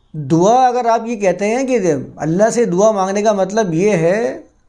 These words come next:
تو قرآن کے اندر جو دعائیں آئی ہیں اور جو دعا ہم لوگ کر رہے ہوتے ہیں، معاشرے میں اتنی رائج ہے، وہاں تیس لاکھ کا مجمع دعا کر رہا ہے، کہیں پر دو لاکھ کا مجمع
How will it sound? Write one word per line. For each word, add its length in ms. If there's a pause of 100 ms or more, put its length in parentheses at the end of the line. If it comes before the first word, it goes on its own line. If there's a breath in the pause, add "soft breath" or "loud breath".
(280 soft breath)
تو 80
قرآن 500
کے 140
اندر 180
جو 100
دعائیں 320
آئی 240
ہیں 280
اور 280 (180)
جو 100
دعا 400
ہم 120
لوگ 120
کر 220
رہے 120
ہوتے 320
ہیں، 140
معاشرے 400
میں 140
اتنی 280
رائج 340
ہے، 200 (580 soft breath)
وہاں 360 (120)
تیس 240
لاکھ 200
کا 120
مجمع 400
دعا 180
کر 180
رہا 300
ہے، 140
کہیں 320
پر 100
دو 220
لاکھ 220
کا 80
مجمع 260